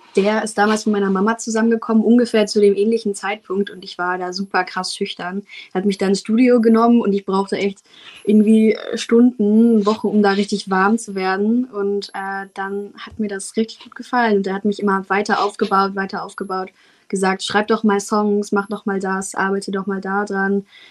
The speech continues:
Ähm, also ganz freiwillig, einfach nur, weil er irgendwie das Talent gesehen hat. Und irgendwann glaubt man das, wenn, äh, die Mama und der Stiefpapa und die ganze Familie und Freunde dann sagen, man kann das gut.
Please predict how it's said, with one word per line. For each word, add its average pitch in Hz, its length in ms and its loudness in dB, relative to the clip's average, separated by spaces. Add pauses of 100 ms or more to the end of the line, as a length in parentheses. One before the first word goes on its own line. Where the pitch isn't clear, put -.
(140)
Ähm, 190 200 2
also 185 220 -4
ganz 190 520 -4 (680)
freiwillig, 190 560 0
einfach 185 280 -10
nur, 190 320 -4 (240)
weil 185 140 -2
er 185 80 -2
irgendwie 190 260 -2
das 190 300 -8
Talent 196 360 0
gesehen 196 340 -4
hat. 190 200 -10
Und 190 180 -8 (400)
irgendwann 240 340 4
glaubt 233 280 2
man 214 140 2
das, 190 280 -4
wenn, 196 340 -2 (320)
äh, 185 220 0
die 190 120 0
Mama 190 360 2
und 190 120 0
der 196 40 -2
Stiefpapa 196 640 -2
und 185 100 -2
die 190 60 -8
ganze 190 240 -4
Familie 202 440 2
und 190 120 -2
Freunde 190 280 -2
dann 185 220 -6
sagen, 185 300 -2
man 180 140 -16
kann 196 180 -8
das 185 240 -8
gut. 214 260 -6